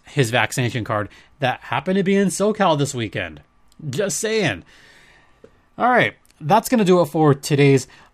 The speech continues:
unfortunately, it was a maudlin podcast. Not exactly the cheeriest thing to talk about, not exactly the happiest of times, but when you have this news coming in left and right, I just have to tell it like it is.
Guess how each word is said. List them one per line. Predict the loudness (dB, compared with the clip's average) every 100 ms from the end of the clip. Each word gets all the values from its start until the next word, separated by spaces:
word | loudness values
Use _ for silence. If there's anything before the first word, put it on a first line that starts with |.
| -2
unfortunately, | 0 8 8 8 2
it | 0
was | 0
a | 0
maudlin | 4 4 4 0 -4 -6
podcast. | -4 -4 -4 -6 -6 -8 -6
Not | 2 4 4
exactly | 2 2 2 2 -2
the | -2
cheeriest | -6 -2 0 2 0 -4 -14 _ -6
thing | -4
to | -4
talk | -4 -4 -4
about, | -2 -2 -2
not | 0
exactly | 0 0 -2 -4
the | -8
happiest | -2 0 0 0 -4 -4
of | -4
times, | -2 -2 -4 -12 -20 _
but | -2 -2
when | -2 -2 0
you | -2
have | 0 2 2 0 -10 _ -16
this | -14 -2 0 0
news | 0 2 2 0
coming | -4 -6 -2 0
in | 0
left | -2 -2
and | -2
right, | -2 -4 -10 _ _ _ _ _ _ _ _
I | -4
just | 0 0
have | 2 0
to | 2
tell | -2 0
it |
like | 0 0
it | 0
is. | 0 -2